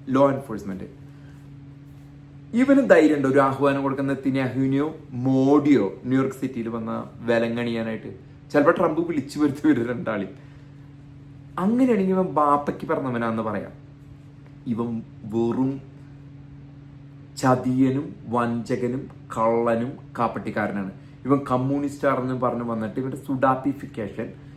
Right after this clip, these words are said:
ഇവിടെ ഓടിക്കാനായിട്ടാണ്. പക്ഷെ ഇനി അവനാണ് അവൻ യാഥാർത്ഥ്യത്തെ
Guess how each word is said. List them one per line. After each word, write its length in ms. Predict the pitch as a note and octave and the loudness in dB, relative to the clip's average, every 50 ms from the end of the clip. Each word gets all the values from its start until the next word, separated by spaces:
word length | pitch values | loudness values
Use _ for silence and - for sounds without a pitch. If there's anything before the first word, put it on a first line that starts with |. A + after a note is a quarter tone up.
| - - | -16 -4
ഇവിടെ 300 | C3 C3 C#3+ C#3+ - - - | 2 4 6 6 6 4 4
ഓടിക്കാനായിട്ടാണ്. 680 | D#3+ C#3+ C#3 - - B2+ A#2 A#2 A#2 A2 G2+ G2+ G2+ - - - - - - - | 4 4 4 4 2 0 0 0 -2 -4 -4 -6 -8 -10 -12 -18 -20 -12 -8 -6
പക്ഷെ 380 | A#2+ A#2 - B2+ B2 - - - - - | -6 -6 -4 -6 -6 -6 -8 -12 -12 -6
ഇനി 320 | D3 D3 F3 G#3 A3+ A#3 A3+ | -4 0 0 2 4 4 4
അവനാണ് 500 | G3 D#3 C#3 C#3 C#3 C3+ C3 C3 C3 C#3 | 4 4 2 2 0 0 0 -2 -2 -2
അവൻ 320 | C3 B2+ B2+ C3 C3 B2 | -2 -2 -2 -2 -2 -2
യാഥാർത്ഥ്യത്തെ 1500 | B2+ A#2+ A#2 A#2+ A#2+ B2 B2+ B2 C#3 C3 B2+ C3 C3 - - - - C#3 C3 C3+ - - - D3 C#3+ D#3 F3+ - - - | -2 -2 -2 -2 -2 -4 -4 -4 -4 -6 -4 -4 -6 -8 -10 -10 -10 -8 -8 -8 -10 -6 -2 0 0 0 0 -2 -8 -14